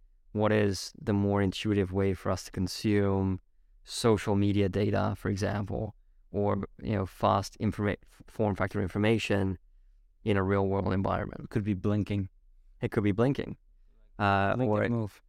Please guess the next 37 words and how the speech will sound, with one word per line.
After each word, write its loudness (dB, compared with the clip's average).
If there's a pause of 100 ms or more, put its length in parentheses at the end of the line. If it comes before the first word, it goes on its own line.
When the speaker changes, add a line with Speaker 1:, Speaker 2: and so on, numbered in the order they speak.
(280)
Speaker 1:
or 4
it -2
could -2
be, 2
you -2
know, 2
even 2
more 4
nuanced 0 (100)
to, 2 (500)
like, -2
that, -4
that 4 (320)
the 0
algorithms 2
on -2
social 0
become 0
so -2
good 2
that -4
we 2
don't 2
need 0
to -8
scroll -4
fast -6
anymore, -6 (600)
that 0
we 2
receive -2
less 0
information, -2
but 0
it's -6
more 0
tailored. -8